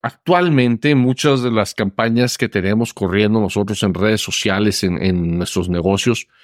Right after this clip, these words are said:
muchas de ellas no tienen intereses. Muchas de ellas están corriendo sin intereses hoy día. Y nos dan mejores resultados, nos dan un costo por prospecto más bajo, un costo por venta más bajo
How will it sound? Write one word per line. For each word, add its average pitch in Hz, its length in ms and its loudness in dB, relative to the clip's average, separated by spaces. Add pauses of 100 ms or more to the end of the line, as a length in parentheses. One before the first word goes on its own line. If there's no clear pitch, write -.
(760)
muchas 147 320 0
de 156 80 2
ellas 160 220 0
no 127 140 0
tienen 139 300 -2
intereses. - 800 -6 (1200)
Muchas 117 340 -2
de 131 100 4
ellas 131 140 2
están 123 220 -2
corriendo 120 480 -2
sin 175 400 0
intereses 131 720 -2
hoy 92 160 -6
día. 98 320 -12 (920)
Y 147 120 4
nos 139 240 4
dan 151 280 2
mejores 160 640 2
resultados, 127 800 -2
nos 104 200 -4
dan 143 280 0 (380)
un 131 240 0
costo 165 600 0
por 123 220 -2
prospecto 123 760 -2
más 117 520 0
bajo, 117 520 -4
un 107 120 -2
costo 147 480 -2
por 110 220 -4
venta 127 480 0
más 113 500 -2
bajo 117 580 -4